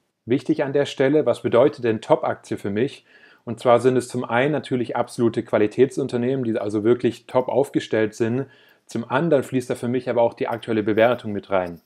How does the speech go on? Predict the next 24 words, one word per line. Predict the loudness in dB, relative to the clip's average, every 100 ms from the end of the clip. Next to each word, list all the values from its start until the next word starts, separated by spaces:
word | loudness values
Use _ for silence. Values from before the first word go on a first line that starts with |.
| _
Denn | -8
hier | -2 2
liegt | 4 2 2
wirklich | 0 0 -2
der | -2
Fokus | 4 2 4 0 0
auf | -2 -2
absolute | -4 -6 -6 -4
Top-Unternehmen, | -2 -2 -4 -6 -4 -2 -2 -4 -8 -10
die | -6
momentan | -4 -4 -4 -4 -4
aber | -4
gleichzeitig | 0 0 0 -2 -4 -4
noch | -6 -6
sehr | 2 4 4
attraktiv | 0 -10 -6 -6 -2
bewertet | 2 4 4 2 -4
sind. | -6 -14 -16 _ -10
Der | -4
zweite | 2 2 2
Punkt | -2 -2 4
wäre | 6
wenig | 8 6 4 2
Risiko. | 2 4 4 4 4 4 0